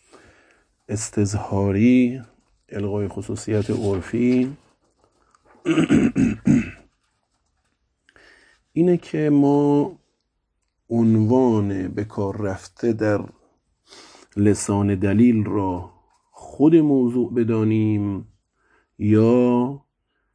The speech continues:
طریق بدانیم به سوی موضوعی که ذکر نشده.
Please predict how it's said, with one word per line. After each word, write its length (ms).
طریق 640
بدانیم 760
به 120
سوی 680
موضوعی 800
که 160
ذکر 340
نشده. 720